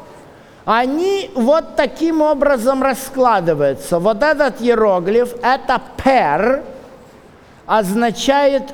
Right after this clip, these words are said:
«дом», а вот этот иероглиф, он звучит как «А-А»,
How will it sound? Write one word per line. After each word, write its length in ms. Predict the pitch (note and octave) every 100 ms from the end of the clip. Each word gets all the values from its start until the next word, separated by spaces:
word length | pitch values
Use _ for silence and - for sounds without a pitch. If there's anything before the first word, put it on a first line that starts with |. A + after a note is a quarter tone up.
| -
«дом», 800 | D#3 A#2 B3+ G3 D3+ F3+ B3+ D4+ - - - - - - - - - - - -
а 200 | B3+ B3+
вот 320 | C4 C4 E4+
этот 460 | F#4 F4+ D4+ -
иероглиф, 880 | A#3 A#3+ A3 A3 G3 E3 D#3 E3+ G#3+ - - - - -
он 300 | G#3 D4 D#4
звучит 640 | C4+ C#4+ C#4 - C#4+ B3+ -
как 360 | C4 A#3+ - -
«А-А», 720 | C#4 D#4 C4+ - - A#3 G3